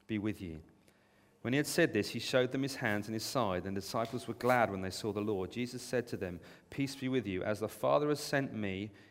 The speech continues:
even so I am sending you.' And when he had said this, he breathed on them and said to them, 'Receive the Holy Spirit.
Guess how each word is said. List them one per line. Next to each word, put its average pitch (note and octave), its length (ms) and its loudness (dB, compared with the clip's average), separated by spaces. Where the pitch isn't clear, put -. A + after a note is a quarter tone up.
even A2+ 280 -2
so A2 360 6
I G2 140 4
am G2 140 -2
sending G#2 440 -2
you.' F2+ 280 -2
And G#2 60 -6
when A2 100 0
he B2+ 60 2
had B2+ 80 0
said B2 180 0
this, G2 160 0
he G#2+ 120 -8
breathed G#2 360 0
on F#2+ 80 -4
them F#2 80 -6
and F#2 100 -6
said G2 180 -4
to - 60 -16
them, F#2+ 160 -6
'Receive A#2 580 -4
the A2 80 -6
Holy G#2+ 260 -2
Spirit. - 500 -10